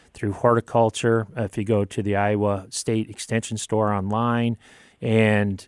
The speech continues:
pruning shade trees, I believe, or pruning trees, you'll find it.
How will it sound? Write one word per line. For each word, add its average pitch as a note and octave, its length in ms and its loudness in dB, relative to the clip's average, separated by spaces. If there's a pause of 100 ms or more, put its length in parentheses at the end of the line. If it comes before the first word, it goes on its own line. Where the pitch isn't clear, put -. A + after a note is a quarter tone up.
(220)
pruning B2+ 420 2
shade A#2 380 -2
trees, A#2 360 -2
I A#2 100 4
believe, A2 500 2
or G2+ 120 0
pruning A2+ 400 -2
trees, A2 440 -4
you'll G#2+ 120 -2
find G#2+ 420 -2
it. G#2+ 180 -2